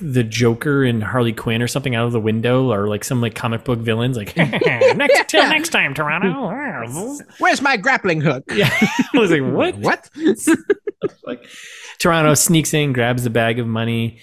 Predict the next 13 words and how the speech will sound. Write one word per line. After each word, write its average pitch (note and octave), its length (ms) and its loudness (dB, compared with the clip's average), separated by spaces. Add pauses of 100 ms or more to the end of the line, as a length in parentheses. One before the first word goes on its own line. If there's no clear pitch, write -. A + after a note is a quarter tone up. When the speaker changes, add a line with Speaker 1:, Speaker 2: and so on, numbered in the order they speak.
(140)
Speaker 1:
He C3+ 160 0
takes B2 340 -2
Speaker 2:
Yeah. A2 120 4
Speaker 1:
off. G#2+ 340 0
Teddy's C3+ 300 2
left B2 180 2
on A#2+ 60 0
the A2 80 0
floor, A2+ 520 2
<laughs> A#2+ 120 -2
and, A#2+ 560 0 (240)
and B2 180 2
then A#2+ 480 0